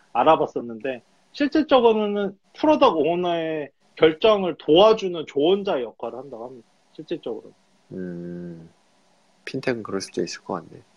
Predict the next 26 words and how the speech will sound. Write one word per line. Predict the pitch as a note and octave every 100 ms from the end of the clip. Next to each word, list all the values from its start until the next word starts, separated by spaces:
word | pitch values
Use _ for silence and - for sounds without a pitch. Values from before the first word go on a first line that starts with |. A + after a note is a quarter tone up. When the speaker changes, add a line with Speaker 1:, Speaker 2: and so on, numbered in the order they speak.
| _ _ _ _ _ _ -
Speaker 2:
그러면은 | B2+ C3 C3 C3 B2
이제 | G#2+
본인이 | G#2+ - C3+ D#3+ D3+
직접 | A2 - A#2
데이터를 | - A2 A2 B2 A2+
다루는 | G2 G#2 G#2+ G#2
일을 | G#2
안 | G2+ F#2
한다는 | A2 A2+ A#2 F2
얘기네? | E2+ F#2 A2+ _ _ _ _ _ _ _
Speaker 1:
네, | D#3+ D#3+
제가 | B2 E3+ F3 F3+
직접, | - - F#3 F3 _ -
그러니까 | C3+ A#2
뭐, | A#2
로우 | - D3 F#3+
데이터 | F#3 D#3+ E3
손대는 | D3+ G3+ G#3 G3+ F3
일은 | C3+ A#2
Speaker 2:
사실 | B2+ C#3+ E3 D3+ C3 G#2+
그거를 | - A#2 A#2+ B2 B2 A#2+
디자이너한테 | G#2+ - A2 A2 A2 G#2 G#2
맡길 | F2+ F2 G2
것 | G2+
같진 | G2+ F2 - A#2
않네. | D#2+